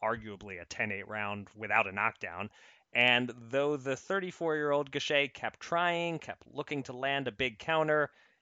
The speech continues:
his punches didn't bother Tszyu after the first round. After a fun twelfth round and a spirited hug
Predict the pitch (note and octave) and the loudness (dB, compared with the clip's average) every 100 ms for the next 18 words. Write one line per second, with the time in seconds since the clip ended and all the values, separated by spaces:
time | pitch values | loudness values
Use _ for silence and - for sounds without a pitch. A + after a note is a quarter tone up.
0 | _ D3 - F3+ D3+ C#3 A2+ A#2+ G#2 G2+ | _ -6 0 0 2 -2 0 -2 0 -2
1 | F2+ F2+ F2+ G2 F2+ G2 F#2 - F#2+ - | -2 -6 -8 -8 -6 -6 -6 -8 -14 -10
2 | A2+ G2 - G#2+ F#2+ F#2+ F#2+ - _ _ | -8 -6 -6 -6 -4 -6 -10 -18 _ _
3 | _ - B2+ C3 A2+ - D#3 C#3+ - - | _ 0 2 2 0 2 2 2 0 4
4 | E3 - E3 D3+ E3 C3+ G2+ - - A#2 | 4 2 0 2 0 -2 -6 -8 -4 -2
5 | G#2+ G2 - A#2+ A#2+ | -2 -4 -2 -2 -2